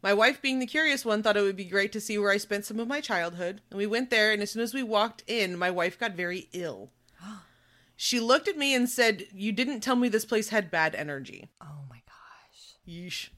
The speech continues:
Speaker 1: So we did our tour of the place, and as we walked, I explained what all happened to me and my brother when we were younger.
Speaker 2: Mm-hmm.
Speaker 1: But before we left, we saw this black figure at the end of the hallway just staring as if glaring.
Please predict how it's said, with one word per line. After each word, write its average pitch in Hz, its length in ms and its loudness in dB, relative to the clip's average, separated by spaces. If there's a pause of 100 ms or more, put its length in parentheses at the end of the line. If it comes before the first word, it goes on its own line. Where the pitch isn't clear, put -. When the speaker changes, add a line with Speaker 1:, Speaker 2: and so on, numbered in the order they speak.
(160)
Speaker 1:
So 247 220 6
we 247 100 2
did 247 140 6
our 277 100 6
tour 330 320 4
of 320 80 2
the 349 80 -4
place, 226 400 0
and 190 400 0
as 202 240 2
we 262 100 -4
walked, 202 400 2
I 208 120 6
explained 214 560 0
what 190 160 2
all 220 100 4
happened 202 360 2
to 220 100 -6
me 185 140 -4
and 185 80 -4
my 196 100 2
brother 165 320 0
when 175 100 -8
we 175 80 -6
were 170 100 -6
younger. 220 380 -4
Speaker 2:
Mm-hmm. 185 160 -8
Speaker 1:
But 208 140 -2
before 214 200 -2
we 349 140 0
left, 208 260 2
we 220 60 -6
saw 208 160 0
this 202 140 -2
black 185 340 2
figure 233 380 -2
at 196 100 -2
the 190 140 -4
end 202 120 -2
of 240 60 -4
the 247 120 -4
hallway 170 340 -2
just 175 260 -8
staring 208 500 0
as 175 160 -2
if - 200 -8
glaring. 170 640 -4